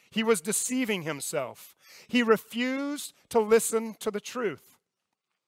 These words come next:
Now, as you can imagine, after these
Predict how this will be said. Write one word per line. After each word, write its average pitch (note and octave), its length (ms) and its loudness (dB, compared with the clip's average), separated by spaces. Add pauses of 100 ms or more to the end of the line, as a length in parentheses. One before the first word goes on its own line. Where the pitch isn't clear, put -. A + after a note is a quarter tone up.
(540)
Now, A3 200 8
as B3 200 6
you C#4+ 120 -4
can D4 180 4
imagine, B3+ 800 6
after G#3 260 6
these B3+ 340 -2